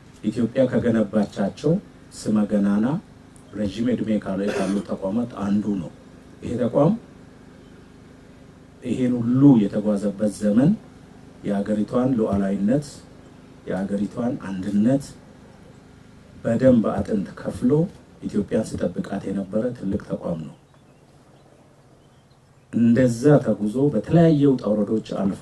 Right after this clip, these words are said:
ዛሬ ዘጠነኛ ዓመት፣ ዘጠኝ ዜሮ ዓመት ላይ ደርሷል።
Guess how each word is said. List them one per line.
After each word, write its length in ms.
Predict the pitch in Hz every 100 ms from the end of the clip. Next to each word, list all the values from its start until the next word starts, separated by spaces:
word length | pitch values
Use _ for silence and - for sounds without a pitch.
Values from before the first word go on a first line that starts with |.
| 127
ዛሬ 260 | 113 98 110 143 - - - - - - - - -
ዘጠነኛ 540 | - 107 104 107 107 110 113
ዓመት፣ 280 | 101 90 87
ዘጠኝ 380 | 107 - 120 120 113
ዜሮ 280 | 104 110 98 76 - - -
ዓመት 280 | 95 98 98
ላይ 160 | 101 92
ደርሷል። 380 | - - -